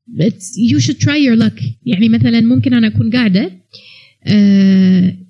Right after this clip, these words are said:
كان موقف هم كذي يعني إنه يضحك. الحين حتى مثلًا خلينا نقول العروس.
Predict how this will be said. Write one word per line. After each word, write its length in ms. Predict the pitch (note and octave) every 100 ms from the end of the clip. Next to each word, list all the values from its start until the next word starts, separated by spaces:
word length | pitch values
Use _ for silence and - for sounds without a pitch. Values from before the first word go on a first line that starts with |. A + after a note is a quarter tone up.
| _
كان 140 | - C4+
موقف 420 | D4 - B3 A2+
هم 440 | C4 A#3+ G#3+ F#3
كذي 300 | F#3 G#3+ G3
يعني 520 | E3+ D#3+ E3+ E3+ E3 -
إنه 160 | G#3+
يضحك. 360 | A3 B3+ A3+ A3
الحين 220 | G#3+ B3+
حتى 640 | C#4+ C4+ E4+ B3+ G#3 F3 - _ -
مثلًا 340 | G#3+ G#3+ G3+ F#3+
خلينا 240 | A#3+ A#3
نقول 100 | B3+
العروس. 460 | G#3 A3+ E3+ -